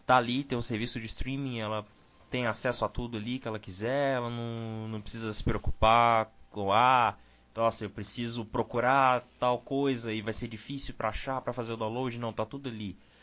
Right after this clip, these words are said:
Só que aí você tem uma propaganda entre uma e outra e tal. Às vezes você tá ouvindo um C D do Metallica e passa na, entre a quarta e a quinta música surge o Thiaguinho anunciando alguma coisa. Mas, sabe? Então, tipo, cê,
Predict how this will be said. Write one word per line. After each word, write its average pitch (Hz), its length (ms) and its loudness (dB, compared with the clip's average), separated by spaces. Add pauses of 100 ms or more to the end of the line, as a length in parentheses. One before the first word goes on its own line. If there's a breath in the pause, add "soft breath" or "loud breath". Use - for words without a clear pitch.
(160 soft breath)
Só 220 200 2
que 220 120 -6
aí 226 140 0
você 208 140 0
tem 196 120 -2
uma 175 140 0
propaganda 147 580 0
entre 131 200 -6
uma 127 100 -6
e 120 80 -6
outra 139 540 0
e 123 40 -8
tal. 143 460 0 (180 soft breath)
Às 107 140 -6
vezes 120 140 -6
você 107 80 -4
tá - 100 -10
ouvindo 98 320 -8
um 95 60 -8
C - 120 -8
D 92 120 -8
do 92 100 -8
Metallica 90 720 -2
e 87 380 -6 (240)
passa 90 340 2
na, 85 440 -8
entre 87 260 -4
a - 40 0
quarta 92 340 2
e - 0 -
a - 20 -4
quinta 87 300 -6
música 90 340 -4
surge 92 300 -2
o 87 60 -4
Thiaguinho 95 640 -2
anunciando 87 600 -4
alguma 85 240 -4
coisa. 110 380 -2 (600 loud breath)
Mas, 92 1040 -2 (420 loud breath)
sabe? 156 380 2
Então, 175 200 6
tipo, 180 400 0
cê, - 280 0